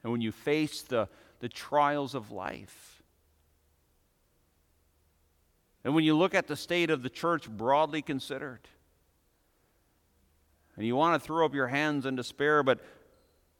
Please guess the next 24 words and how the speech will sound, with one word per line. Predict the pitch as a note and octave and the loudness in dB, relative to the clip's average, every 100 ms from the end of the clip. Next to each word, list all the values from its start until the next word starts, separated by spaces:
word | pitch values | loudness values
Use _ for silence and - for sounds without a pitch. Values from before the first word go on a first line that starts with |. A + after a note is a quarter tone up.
| _ _ _ _ _ _ _ _ _ _ | _ _ _ _ _ _ _ _ _ _
how | - F3 F#3 F3+ - | 6 8 8 4 0
impressive, | D3 C3 - E3+ F3+ - C#3 | 0 -2 -2 -4 -4 -2 -2
if | B2 B2+ | 0 2
I | A#2+ | 2
may | A#2 | 0
say | G#2+ - A2+ | -4 -2 -4
it | G2 | 0
that | G2 F#2 | -2 -2
way. | F2+ F2 E2 _ _ _ _ _ _ _ _ _ _ _ - | -4 -8 -10 _ _ _ _ _ _ _ _ _ _ _ 0
Uh, | C3+ D#3+ | 0 2
in | D#3+ D3+ | 2 2
verse | C#3+ C#3+ - - | 0 0 -2 -2
eight, | D3 C3 - - _ - | -2 -2 -8 -20 _ -2
Micah | C#3 F3 F#3+ E3+ | 2 2 2 0
has | D3+ F3 F3 E3+ | 0 -2 -2 -6
this | - E3 - | -4 -6 -6
confidence, | - - E3 F3 - D3 E3 B2 - - B2+ | -14 -2 0 0 -4 -6 -6 -8 -14 -12 0
not | B2+ F3 A#3 | 6 8 8
in | B3+ | 6
himself, | C4 A#3+ A#3+ F#3+ A#2 - - - _ _ _ _ _ _ | 2 2 4 4 2 -10 -20 -20 _ _ _ _ _ _
but | B2 | -2
in | C#3 | 0
his | C#3 C3 | 2 -2
God. | - B2 E2 E2 | 0 0 0 -6